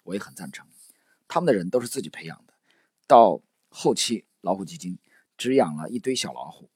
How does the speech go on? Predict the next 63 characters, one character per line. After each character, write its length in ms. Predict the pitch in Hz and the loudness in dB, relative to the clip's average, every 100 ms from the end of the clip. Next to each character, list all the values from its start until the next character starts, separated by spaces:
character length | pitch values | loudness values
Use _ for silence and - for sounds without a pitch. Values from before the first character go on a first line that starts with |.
| _ | _
这 120 | 151 | -2
种 140 | 104 | -2
理 120 | 76 | -8
念 240 | 69 85 85 _ | -10 -14 -14 _
我 120 | 90 | -6
也 60 | 92 | -4
希 180 | - | -8
望 120 | 87 73 | -10 -12
实 140 | - | -16
践。 180 | - - _ _ _ _ _ - | -18 -20 _ _ _ _ _ -4
另 100 | 110 | -4
外， 180 | 98 - _ _ _ | -4 -10 _ _ _
朱 120 | - | -2
利 100 | 151 | 2
安· 80 | 151 | 2
罗 120 | 120 | 2
伯 100 | 107 | 0
逊 260 | 139 147 123 _ | 0 -4 -8 _
创 200 | - 135 | -6 -4
立 80 | 98 | 0
老 140 | 90 | -2
虎 140 | 104 | -2
基 140 | 82 - | -10 -10
金 160 | - | -10
的 80 | 135 | -8
时 160 | 123 82 | -6 -8
候 180 | 87 - | -14 -16
已 100 | 82 | -14
经 280 | - 104 - | -10 -10 -10
五 100 | - | -16
十 120 | - | -12
多 100 | 98 | -10
岁 200 | - 101 | -6 -8
了， 160 | - _ _ _ _ | -10 _ _ _ _
之 140 | - | -10
前 260 | 135 87 71 _ _ _ _ | -8 -8 -12 _ _ _ _
他 100 | - | -14
什 120 | 131 | -6
么 80 | 123 | -6
职 180 | - 85 | -6 -6
业 120 | 98 | -6
都 140 | 92 82 | -6 -12
做 180 | - 78 | -14 -14
过， 220 | - _ _ _ _ _ | -16 _ _ _ _ _
他 120 | - | -4
把 100 | 101 | -2
这 60 | 107 | -2
个 60 | |
圈 240 | 107 135 127 | -2 -4 -6
子 80 | |
摸 160 | 123 143 | -2 -2
透 160 | - 135 | 0 -2
了 80 | |
以 80 | 85 | -2
后 280 | - 113 - _ _ | -4 -8 -8 _ _
才 160 | - 87 | -16 -12
成 200 | - 80 | -10 -8
立 80 | |
的 100 | 82 | -8
老 160 | 65 67 | -10 -16
虎 100 | - | -18
基 140 | - 67 | -20 -20
金。 200 | 71 | -20